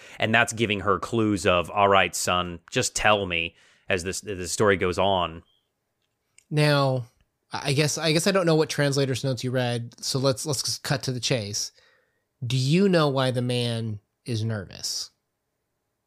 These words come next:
Speaker 1: I do after I read the notes,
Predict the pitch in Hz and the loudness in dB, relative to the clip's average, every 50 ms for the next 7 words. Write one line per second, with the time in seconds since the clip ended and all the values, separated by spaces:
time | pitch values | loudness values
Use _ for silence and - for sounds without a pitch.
0 | _ _ _ _ _ _ _ _ _ _ _ _ _ _ _ _ _ _ _ _ | _ _ _ _ _ _ _ _ _ _ _ _ _ _ _ _ _ _ _ _
1 | _ _ _ _ _ _ 117 117 117 110 104 92 123 127 131 123 117 110 113 - | _ _ _ _ _ _ 2 2 2 2 0 2 4 6 8 8 8 8 6 4
2 | - 117 107 101 98 95 92 101 98 92 80 92 85 85 107 143 185 196 170 143 | 2 4 6 6 6 6 6 4 4 4 2 -2 -2 2 4 6 6 8 6 6
3 | 135 139 - - - - | 4 2 0 -2 -4 -4